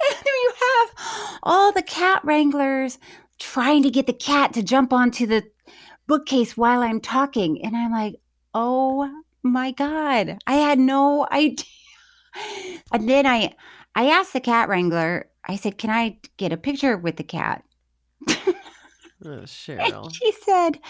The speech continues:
Speaker 1: "Uh, let me check, uh,
Speaker 2: Let me
Speaker 1: what
Speaker 2: ask
Speaker 1: time
Speaker 2: her.
Speaker 1: is good." And then she
Speaker 2: Mm.
Speaker 1: texted me and she's like, "You can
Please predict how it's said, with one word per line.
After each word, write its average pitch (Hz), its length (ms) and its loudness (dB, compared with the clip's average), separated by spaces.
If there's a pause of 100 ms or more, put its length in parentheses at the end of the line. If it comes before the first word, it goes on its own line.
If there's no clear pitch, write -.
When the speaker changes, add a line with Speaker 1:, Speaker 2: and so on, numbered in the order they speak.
(1040)
Speaker 1:
"Uh, 277 360 4
let 269 220 2
me 294 180 2
check, 214 500 -4 (440)
uh, 208 340 -2 (160)
Speaker 2:
Let 160 60 -12
me 170 80 -6
Speaker 1:
what 226 100 2
Speaker 2:
ask 156 100 -4
Speaker 1:
time 240 220 0
Speaker 2:
her. - 80 0
Speaker 1:
is 185 80 -10
good." 156 460 -4 (560)
And 240 120 4
then 247 140 4
she 247 180 -4
Speaker 2:
Mm. - 40 -10
Speaker 1:
texted 220 400 -4
me 202 140 -4
and 190 80 -4
she's 190 180 -8
like, 185 200 -2
"You 202 140 -6
can 196 220 -4